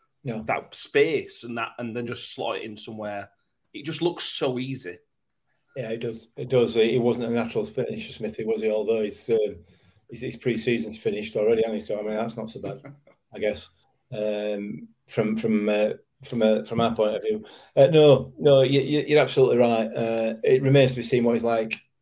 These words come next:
Speaker 1: in, in a
Speaker 2: Of
Speaker 1: sort
Speaker 2: course.
Speaker 1: of a, a, com-, a proper competitive game. Um, however, the, the, the, the thing that I'm kind of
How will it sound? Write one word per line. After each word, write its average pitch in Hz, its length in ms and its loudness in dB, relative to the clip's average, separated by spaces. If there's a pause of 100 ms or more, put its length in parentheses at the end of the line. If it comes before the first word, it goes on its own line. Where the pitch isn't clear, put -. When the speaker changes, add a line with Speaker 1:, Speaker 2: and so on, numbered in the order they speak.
(680)
Speaker 1:
in, 117 180 -2
in 110 180 -2
a 110 40 0
Speaker 2:
Of 110 60 -2
Speaker 1:
sort 117 180 2
Speaker 2:
course. 110 120 0
Speaker 1:
of - 0 -
a, 110 460 -2
a, - 20 -10
com-, 113 240 -2
a - 60 -4
proper - 260 0
competitive 110 560 -4
game. 123 400 4 (440)
Um, 110 640 4
however, 117 640 2 (880)
the, 135 160 2
the, 120 220 0
the, 120 240 0 (100)
the 123 100 2
thing 165 220 0
that 147 140 4
I'm 139 120 4
kind 143 280 4
of - 260 -4